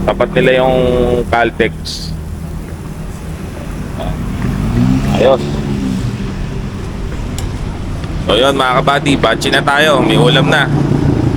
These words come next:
Maraming salamat, mga kabady. Hanggang sa muli. Bye! Ape, ah.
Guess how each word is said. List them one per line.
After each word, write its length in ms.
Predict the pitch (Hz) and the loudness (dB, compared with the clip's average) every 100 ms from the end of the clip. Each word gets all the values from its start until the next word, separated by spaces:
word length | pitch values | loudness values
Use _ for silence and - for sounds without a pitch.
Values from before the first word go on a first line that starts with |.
| - - - - - - - | 0 0 0 2 2 2 0
Maraming 240 | - 127 139 | 0 0 0
salamat, 400 | 160 160 160 160 | 2 2 0 0
mga 200 | 143 139 | 2 2
kabady. 300 | 143 151 151 135 | 2 2 2 2
Hanggang 160 | 127 127 | 2 2
sa 80 | 147 | 2
muli. 320 | 160 165 - - - - - - - - - | 2 0 -2 -6 -6 -4 -4 -2 -2 -2 0
Bye! 640 | 143 160 151 147 147 143 143 - - - - - - - - - - - - - - 85 | 2 4 4 4 4 4 0 -4 -6 -6 -4 -4 -4 -2 -2 -4 -4 -4 -4 -2 -2 0
Ape, 280 | 101 101 131 | 0 2 2
ah. 160 | 117 90 | 2 0